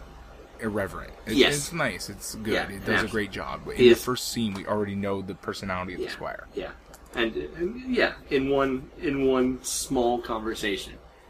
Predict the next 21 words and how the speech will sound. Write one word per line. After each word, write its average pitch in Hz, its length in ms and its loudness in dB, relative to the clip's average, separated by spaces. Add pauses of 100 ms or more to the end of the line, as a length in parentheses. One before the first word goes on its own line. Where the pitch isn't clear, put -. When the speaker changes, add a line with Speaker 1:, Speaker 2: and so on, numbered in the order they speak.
(180)
Speaker 2:
we 117 80 2
get 104 160 4
his 95 140 -4
entire 95 320 -2
personality, 90 640 -8 (340)
which 104 240 0
is 92 220 2
a 107 100 0
very 101 360 2 (120)
irreverent 107 680 2 (340)
agnosticism. 107 920 0
Not 131 160 4
really 117 220 6
atheism, 92 600 2
but 98 100 -6
it's 101 160 -4
not. 104 220 -6
Eh, 170 180 -4
agnosticism. - 800 -4 (840)
Um, 95 320 4 (1700)
yeah. - 220 2